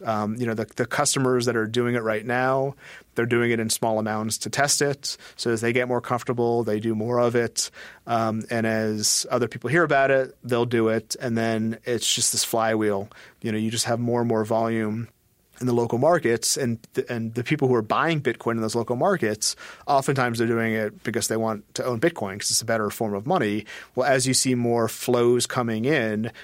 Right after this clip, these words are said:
um, it will likely result in more demands for Bitcoin locally, which will likely result in a higher price.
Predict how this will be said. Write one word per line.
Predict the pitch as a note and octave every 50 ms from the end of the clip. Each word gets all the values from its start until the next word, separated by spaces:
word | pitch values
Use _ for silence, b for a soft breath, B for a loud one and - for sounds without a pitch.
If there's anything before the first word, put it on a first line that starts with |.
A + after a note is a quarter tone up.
| B B B _ -
um, | A#2+ A#2+ A#2 A2+ A2+ A2+ A2 A2 A2 A2+ - - _ -
it | - C3 A#2 G#2+ - _ _ _ _ -
will | C3 B2 B2 A#2+ A#2 A#2
likely | A#2 A#2+ B2 B2+ C3 - C3 B2+ A#2+
result | A2 A2+ A2 A2 A#2 A2+ A2+ A2 G#2+ - -
in | - - A#2 A2+ G#2+ G#2+ A2 A2
more | A2+ A#2+ A#2+ A#2 G#2+
demands | G#2+ A2+ A2+ A2 A2 G#2+ A2 A2+
for | - A#2 A2
Bitcoin | A2+ G#2 - - - A#2+ A2+ G#2+ G#2+ G#2+ G#2+ G#2 -
locally, | A#2+ A#2 A#2+ A#2+ A#2+ - A2+ G#2+ G#2+ G#2+
which | G#2+ A#2 -
will | A#2 G#2+
likely | A2 A2 G#2 - A2+ G#2+ G#2+
result | G#2 A2+ G#2 G#2+ G#2 G#2 -
in | G2+
a | G2+
higher | G#2+ G#2+ G#2 G#2
price. | - - F3 C3 A#2 A#2 - - - - -